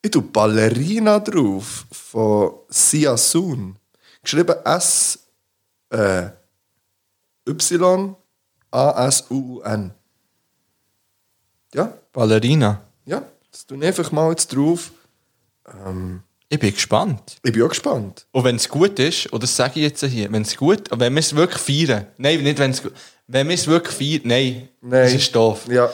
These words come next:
Speaker 2: Wir schreiben dich an und du kommst in unseren Podcast. <laughs> Ja, das schon mal sagen. Wenn wir's, wenn wir's feiern, schreiben wir dir.
Speaker 1: Jeder weiss,
Speaker 2: Und
Speaker 1: was du hast wollen
Speaker 2: ja, und das
Speaker 1: sagen, aber
Speaker 2: Problem
Speaker 1: du kannst
Speaker 2: ist
Speaker 1: jetzt
Speaker 2: jetzt
Speaker 1: auch noch ausführen. Und
Speaker 2: Ja.
Speaker 1: jetzt, es wird wirklich nicht besser.
Speaker 2: Wir schreiben dir einfach und du,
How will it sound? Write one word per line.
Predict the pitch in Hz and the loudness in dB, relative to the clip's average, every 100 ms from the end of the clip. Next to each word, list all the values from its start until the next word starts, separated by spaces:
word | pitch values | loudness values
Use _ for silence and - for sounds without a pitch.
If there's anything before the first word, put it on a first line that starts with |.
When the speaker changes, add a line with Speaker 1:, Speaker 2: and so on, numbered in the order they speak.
| - - - | -6 -20 -4
Speaker 2:
Wir | 147 | -2
schreiben | 160 151 135 | 0 -2 0
dich | 123 120 | 2 4
an | 123 143 123 | 4 2 0
und | 117 | 0
du | 127 117 | 0 2
kommst | 120 110 | 0 0
in | 117 | 0
unseren | 120 131 | 0 2
Podcast. | 135 196 - - 202 233 - - 415 | 2 2 0 0 0 0 -2 -2 2
<laughs> | 359 - 311 - | 0 0 -4 -2
Ja, | 247 - | -2 -2
das | - 202 | 2 2
schon | 202 | 2
mal | 180 | 0
sagen. | - 233 - 403 - 247 285 226 - | 0 -2 0 -2 -2 -2 0 0 2
Wenn | 254 - 269 | 2 4 0
wir's, | - - - 233 | -2 -6 -6 -2
wenn | 175 | 0
wir's | 147 139 | 0 -2
feiern, | 170 190 180 - - - - | -2 2 2 0 -10 -20 -6
schreiben | - 170 185 175 | 0 2 4 2
wir | |
dir. | 170 135 | 4 2
Speaker 1:
Jeder | 160 156 208 - 208 127 | 2 2 2 2 0 2
weiss, | 147 139 139 | 2 4 2
Speaker 2:
Und | 151 | 0
Speaker 1:
was | 147 | 2
du | 156 156 | 4 4
hast | 156 139 | 4 4
wollen | 147 | 4
Speaker 2:
ja, | 151 | 6
und | 170 | 4
das | 170 | 4
Speaker 1:
sagen, | 156 143 | 4 4
aber | 175 135 | 4 4
Speaker 2:
Problem | 170 190 | 4 4
Speaker 1:
du | |
kannst | 170 147 | 2 2
Speaker 2:
ist | |
Speaker 1:
jetzt | 180 165 | 2 2
Speaker 2:
jetzt | |
Speaker 1:
auch | 180 | 4
noch | 185 196 | 4 4
ausführen. | 302 - 240 175 139 127 | 2 0 0 2 4 4
Und | 151 | 4
Speaker 2:
Ja. | 156 147 | 4 4
Speaker 1:
jetzt, | 131 | 2
es | 170 | 2
wird | 160 139 | 0 2
wirklich | 196 208 190 | 2 2 2
nicht | 208 214 | 2 2
besser. | 175 214 - - 190 | 2 2 2 2 2
Speaker 2:
Wir | 160 | 4
schreiben | 147 175 185 175 | 2 0 0 0
dir | 170 | 2
einfach | 165 160 156 147 - | 2 0 0 -2 -4
und | - 127 | -4 -2
du, | 143 | 0